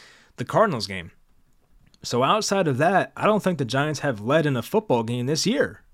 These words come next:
And we're through five games. It's embarrassing. You know, minus ninety-one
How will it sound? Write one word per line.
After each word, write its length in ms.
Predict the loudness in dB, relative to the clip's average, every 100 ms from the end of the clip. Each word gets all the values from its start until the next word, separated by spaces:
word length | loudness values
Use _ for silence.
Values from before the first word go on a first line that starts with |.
| _ -6
And 120 | 0
we're 120 | 0
through 200 | 0 -2
five 380 | 0 2 2 2
games. 380 | -2 0 -2 -4
It's 140 | -4
embarrassing. 720 | -2 -2 -2 -2 -6 -14 -18 -12
You 120 | -10
know, 100 | -6
minus 440 | -2 0 0 -2
ninety-one 640 | -2 -2 0 0 0 0